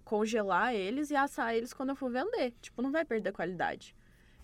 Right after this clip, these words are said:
Então, eu pensei que foi a melhor jogada pra mim. Só que eu fazia a torta holandesa sob encomenda. Então, Natal e Ano Novo, eu vendia horrores também.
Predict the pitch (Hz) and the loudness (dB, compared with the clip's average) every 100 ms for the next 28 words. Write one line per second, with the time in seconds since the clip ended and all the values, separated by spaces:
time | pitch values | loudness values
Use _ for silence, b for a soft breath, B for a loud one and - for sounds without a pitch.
0 | - 277 240 226 226 254 269 226 226 - | -6 0 2 2 2 0 0 0 -2 -2
1 | 247 254 247 226 233 254 226 220 262 330 | -2 0 0 0 0 0 0 -2 -4 -4
2 | 247 - 285 339 - 214 180 - 233 254 | -4 -4 -2 -2 0 0 0 -4 -4 -2
3 | 247 262 302 240 226 208 196 202 233 214 | 0 0 2 0 0 -2 -2 0 0 0
4 | - 240 220 233 285 285 240 214 - - | -6 -4 -4 -4 -2 -2 0 -2 -6 -12
5 | b b b b - 254 247 240 - 247 | b b b b -4 0 0 0 2 2
6 | 269 220 202 196 220 220 202 220 220 233 | 4 2 0 0 -2 -2 -2 -2 -2 -4
7 | - - 285 269 220 190 208 - 190 190 | -6 -2 -2 2 0 0 -6 -8 -6 -6
8 | 208 | -10